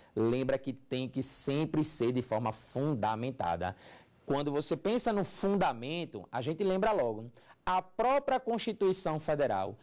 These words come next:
no artigo noventa e três, inciso nono, Constituição Federal, artigo noventa e três, inciso nono, diz que toda e qualquer decisão ela deve ser fundamentada, ela deve ser motivada.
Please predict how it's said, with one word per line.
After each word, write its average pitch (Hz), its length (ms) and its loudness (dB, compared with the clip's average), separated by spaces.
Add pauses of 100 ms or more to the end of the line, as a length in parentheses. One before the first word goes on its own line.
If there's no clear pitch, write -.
(180)
no 131 140 0
artigo 151 400 0
noventa 139 560 0
e 190 60 6
três, 123 540 0
inciso 156 500 2
nono, 151 600 0
Constituição 135 640 -2
Federal, 170 600 2 (240)
artigo 170 400 0
noventa 196 320 0
e 180 80 2
três, 147 280 -4
inciso 151 260 -2
nono, 135 320 0 (280)
diz 160 280 2
que 185 120 2
toda 208 520 2
e 220 40 -4
qualquer 180 460 0
decisão 151 400 -4
ela 147 120 2
deve 143 180 2
ser 139 160 0
fundamentada, 131 960 0 (180)
ela 131 140 2
deve 127 180 2
ser 151 340 2 (200)
motivada. 135 920 2